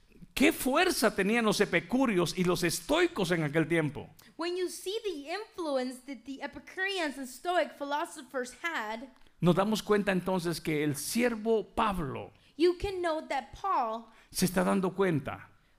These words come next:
Speaker 2: was noticing
Speaker 1: que la mila-, mentalidad filosófica de aquel tiempo
Speaker 2: that the, uh, philosophical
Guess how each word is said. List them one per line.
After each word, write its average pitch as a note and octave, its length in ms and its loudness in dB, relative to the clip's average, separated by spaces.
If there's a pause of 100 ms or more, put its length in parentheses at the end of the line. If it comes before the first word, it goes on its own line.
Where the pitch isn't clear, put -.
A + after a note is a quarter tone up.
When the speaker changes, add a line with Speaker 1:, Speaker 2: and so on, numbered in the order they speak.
(120)
Speaker 2:
was D4+ 280 -2
noticing C#4 800 -2 (240)
Speaker 1:
que G3 120 2
la F#3+ 120 4
mila-, F3 480 4
mentalidad F3+ 920 2
filosófica D#3+ 840 2
de D3 100 -2
aquel F3 200 6
tiempo C#3 520 0 (380)
Speaker 2:
that D#4+ 320 -4
the, D#4 380 -6
uh, D4 140 -4 (120)
philosophical F#4 1000 -2